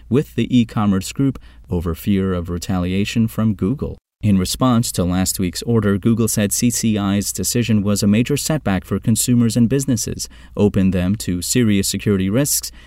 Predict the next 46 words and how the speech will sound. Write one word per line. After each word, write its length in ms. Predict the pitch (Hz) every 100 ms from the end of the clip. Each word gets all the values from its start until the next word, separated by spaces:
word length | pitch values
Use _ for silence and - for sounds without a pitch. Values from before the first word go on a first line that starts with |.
| -
and 300 | 107 135 165
will 200 | 117 127
raise 320 | 98 113 156
the 100 | -
cost 400 | - 82 80 -
of 160 | 90 85
mobile 360 | 98 98 92
devices 500 | 87 87 85 - 98
for 220 | - 117 -
Indians. 640 | 143 135 87 117 113 - - - -
Google 240 | 147 143 135
said 200 | 131 120
Tuesday 420 | 139 127 143 143
its 260 | 104 98
legal 320 | 117 113 110 104
team 280 | 120 113
is 160 | 110 90
evaluating 720 | 90 95 107 101 95 92 90
the 160 | 87 92
order 320 | 120 131 131 - - -
and 160 | 92
had 180 | 85 87
no 160 | 87 85
immediate 480 | 87 104 107 82 -
comment. 480 | - 117 85 95 - - -
It 80 | 117
expressed 440 | 131 - 185 185 -
concerns 460 | 170 - 180 143
about 220 | 87 87
the 120 | 87 87
evidence 380 | 85 90 127
the 140 | - 85
regulator 580 | 90 92 90 90 90 87
relied 460 | 87 87 104 110
on 240 | 92 90 104 -
to 220 | 90 87
reach 260 | 110 147
its 180 | 98 98
conclusion, 600 | - 95 - 104 95 131 - - -
C 240 | - 110
C 240 | 95 95 90
I 140 | 85
said 420 | 90 - 101 87
in 220 | - 110
the 120 | 98 90
order. 380 | 113 107 85